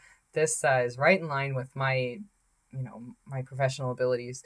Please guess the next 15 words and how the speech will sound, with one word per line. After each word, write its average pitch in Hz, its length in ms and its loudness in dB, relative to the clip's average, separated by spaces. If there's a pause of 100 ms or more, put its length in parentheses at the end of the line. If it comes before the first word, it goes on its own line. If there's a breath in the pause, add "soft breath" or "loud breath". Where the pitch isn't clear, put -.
(380 soft breath)
Um, 160 320 2
and 190 100 10
I 220 100 12
find 370 200 6
it 254 60 4
really 208 180 4
compelling 208 560 4
because 196 360 0 (200 soft breath)
she's 254 360 0
a 240 60 2
very 175 360 6
proficient 151 680 2 (540)
speaker - 460 2
of 143 120 4
English, 147 460 4